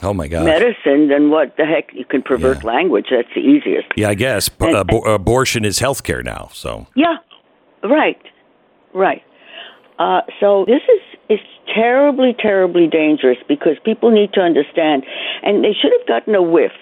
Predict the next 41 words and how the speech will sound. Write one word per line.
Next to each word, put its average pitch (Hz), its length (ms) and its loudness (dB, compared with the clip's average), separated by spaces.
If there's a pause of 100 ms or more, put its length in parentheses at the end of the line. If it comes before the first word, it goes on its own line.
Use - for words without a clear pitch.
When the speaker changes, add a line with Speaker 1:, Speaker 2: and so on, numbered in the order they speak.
(120)
Speaker 2:
You 226 140 -2
know, 190 200 0
first 285 280 2
it 247 160 -8
was 202 180 2
going 190 320 0
to 185 80 0
be, 165 260 4
right, 165 340 0
two 220 140 2
weeks, 196 460 4
uh, 160 200 2 (200)
flatten 247 460 0
the 233 140 -2
Speaker 1:
Yeah, 196 80 0
Speaker 2:
curve, 190 260 2 (140)
two 190 120 4
Speaker 1:
yeah, 185 80 4
Speaker 2:
weeks 170 240 2
Speaker 1:
yeah. 98 60 -4
Speaker 2:
of, - 100 -8
uh, 156 240 4 (520)
isolation. 156 680 2
And, 156 200 4
of - 140 -2
course, 175 200 2
they 156 120 2
destroyed 165 500 0
economy, 143 540 2
which 196 280 0
means, 147 440 4
you 180 100 4
know, 131 220 4
middle-class 131 640 0 (180)
people 151 300 -6
now 160 480 2
are 151 80 0
dependent 143 560 -2
on 139 140 2
government 139 400 0
handouts. 214 540 0